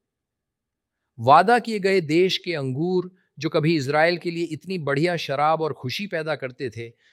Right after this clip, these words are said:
शत्रु के लिए जहर और करवाहट के समान होंगे, क्योंकि वे उस चीज का आनंद लेने की कोशिश करेंगे जो विशेष रूप से परमेश्वर के लोगों के लिए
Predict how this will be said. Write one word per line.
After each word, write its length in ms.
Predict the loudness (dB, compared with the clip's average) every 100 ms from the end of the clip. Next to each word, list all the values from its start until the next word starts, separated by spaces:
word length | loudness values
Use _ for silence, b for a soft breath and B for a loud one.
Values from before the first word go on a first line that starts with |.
| b
शत्रु 420 | 0 0 0 -6
के 120 | -4
लिए 240 | -4 -2 -2
जहर 480 | 2 2 2 0 0
और 180 | -2 -2
करवाहट 520 | -4 0 2 0 -4
के 140 | -10
समान 440 | -8 -6 -4 -4 -6
होंगे, 360 | -8 -6 -8 b b -12
क्योंकि 240 | -10 -8
वे 360 | -4 -4 -4 -8
उस 300 | -10 -10 -12 -12
चीज 260 | -10 -8
का 180 | -2 -2
आनंद 560 | -2 -4 -4 -4 -2 -4
लेने 320 | -4 -6 -8
की 140 | -14
कोशिश 440 | -12 -10 -8 -10 -10
करेंगे 480 | -10 -10 -10 -14 -16 _ -8
जो 140 | -2
विशेष 580 | -2 -4 -4 -2 -2 -4
रूप 220 | -8 -10
से 160 | -8 -10
परमेश्वर 540 | -8 -10 -10 -10 -14
के 140 | -12 -10
लोगों 340 | -8 -8 -8
के 160 | -12 -12
लिए 320 | -6 -4 -4